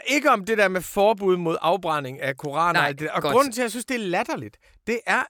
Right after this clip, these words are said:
Speaker 1: at der, hvor det giver mening at afbrænde en koran, det er lige præcis, når det er en politisk ytring. Øh, det er lige præcis foran en ambassade.
Speaker 2: Mm.
Speaker 1: Min,
Speaker 2: Mm.
Speaker 1: øh,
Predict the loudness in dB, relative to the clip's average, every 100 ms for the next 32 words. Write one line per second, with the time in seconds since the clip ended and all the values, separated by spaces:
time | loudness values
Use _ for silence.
0 | -8 -10 _ _ _ _ _ _ _ 0
1 | 2 2 0 -2 -4 -10 -4 -2 0 0
2 | 0 -2 -4 -4 -8 -4 -4 -4 0 0
3 | 0 0 -2 -2 -4 -8 -6 -8 -4 -4
4 | -4 -6 -12 _ _ -8 -2 -2 -2 -4
5 | -4 -8 -6 -8 -6 -6 -8 -6 -6 -6
6 | -8 -10 -6 -6 -6 -10 -10 -14 _ -8
7 | 0 2 4 2 0 -2 -6 -6 -4 2
8 | 2 2 -6 -4 -6 -6 -8 -8 -2 2
9 | 2 0 -4 -4 -6 -4 -6 -6 -4 -4
10 | -4 -6 -8 -14 _ -4 -4 -2 -4 -2
11 | -2 -4